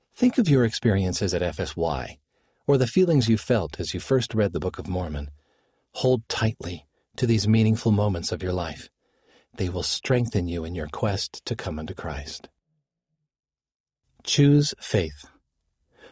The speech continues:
Throughout his life, the Apostle Paul was beaten and stoned and survived three shipwrecks. He confronted many who wanted to harm him and suffered weariness and painfulness,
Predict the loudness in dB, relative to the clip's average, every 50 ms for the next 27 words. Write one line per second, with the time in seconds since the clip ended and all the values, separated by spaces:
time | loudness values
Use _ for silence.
0 | _ -8 -2 2 4 4 4 4 4 2 2 2 2 2 2 2 2 2 0 -2
1 | -4 -6 -12 _ _ -20 -12 _ 2 2 2 2 2 2 2 2 2 2 0 -2
2 | 0 0 0 2 4 4 2 0 -2 _ _ -2 -2 -2 -2 -2 0 0 0 2
3 | 2 2 2 2 2 -2 -4 -4 -4 -4 -4 -6 -4 0 0 2 2 2 2 0
4 | -2 -4 -8 _ _ _ _ _ _ _ _ _ _ _ 0 2 2 2 2 2
5 | 2 2 2 2 2 2 2 0 -4 _ -2 2 4 4 4 4 2 2 0 0
6 | 2 0 -2 -2 -4 -8 -10 -12 -12 -12 _ _ _ _ _ _ _ _ _ _
7 | _ _ _ _ -4 -2 -2 0 2 2 2 2 2 2 2 2 2 4 4 6
8 | 6 6 6 6 4 2 0 0 0 0 0 0 0 -2 -2 -4 -6 -6 -6 -4
9 | -4 -4 -4 -4 -4 -6 -8 -8 -8 -10 -12 _ _ _ _ _ _ -4 -2 -2
10 | 0 0 0 0 0 0 -2 -2 -2 0 0 2 2 4 4 4 4 2 2 0
11 | -2 -6 -6 -6 -8 -4 -2 -2 -2 -2 -4 -6 -6 -6 -6 -6 -8 -8 -12